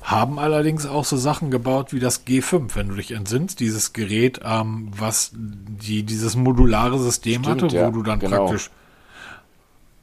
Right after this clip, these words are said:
Speaker 1: war aber im nächsten Jahr beim G sechs schon wieder
Speaker 2: G vier
Speaker 1: verschwunden.
Speaker 2: war doch das erste mit
Speaker 1: So.
Speaker 2: der Lederrückseite, ne?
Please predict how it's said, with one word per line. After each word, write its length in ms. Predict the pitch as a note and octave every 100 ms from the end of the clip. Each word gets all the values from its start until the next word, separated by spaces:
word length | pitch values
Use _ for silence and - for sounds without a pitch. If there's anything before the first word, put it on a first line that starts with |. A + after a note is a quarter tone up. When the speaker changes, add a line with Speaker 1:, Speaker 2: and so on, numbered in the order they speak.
| _ -
Speaker 1:
war 240 | A#2+ A#2
aber 180 | B2 B2
im 80 | A#2
nächsten 340 | A2+ B2 -
Jahr 200 | C3 B2+
beim 220 | A#2+ A2
G 120 | G2+ G#2
sechs 320 | G#2 B2 -
schon 180 | D3 C3
wieder 120 | C3+
Speaker 2:
G 120 | C#3+
vier 100 | C#3
Speaker 1:
verschwunden. 220 | D#3 A2+
Speaker 2:
war 100 | A2
doch 120 | G#2 G2
das 180 | G#2
erste 280 | F#2 A2 -
mit 60 | G#2+
Speaker 1:
So. 40 |
Speaker 2:
der 100 | G#2
Lederrückseite, 680 | G2+ C#3 A2 F#2+ - E2 E2
ne? 180 | F#2+